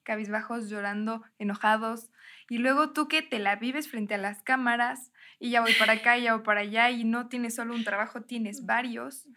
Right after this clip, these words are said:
Speaker 1: y
Speaker 2: Ujú.
Speaker 1: muy de-, diversificados, eh, el tener ese control emocional a mí se me hace de admirar, la verdad.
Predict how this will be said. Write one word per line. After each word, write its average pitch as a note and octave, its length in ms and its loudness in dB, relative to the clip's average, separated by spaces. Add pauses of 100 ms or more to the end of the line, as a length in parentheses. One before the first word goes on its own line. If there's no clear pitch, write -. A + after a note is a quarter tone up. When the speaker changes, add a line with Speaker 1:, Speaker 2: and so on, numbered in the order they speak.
(140)
Speaker 1:
y A3+ 120 -2
Speaker 2:
Ujú. - 0 -
Speaker 1:
muy B3+ 200 0
de-, C#4 340 -4
diversificados, A3 1500 -4 (580)
eh, G#3+ 600 -6 (100)
el G#3+ 220 -6
tener A#3+ 280 -2
ese D4+ 200 -4
control A3 440 -4
emocional A3+ 840 -4 (480)
a A3 100 -4
mí A#3 340 -2
se B3 120 -6
me A#3+ 100 -2
hace B3 540 -4
de G3+ 160 -4
admirar, F#3+ 540 -4
la F#3+ 120 -4
verdad. F#3+ 300 -8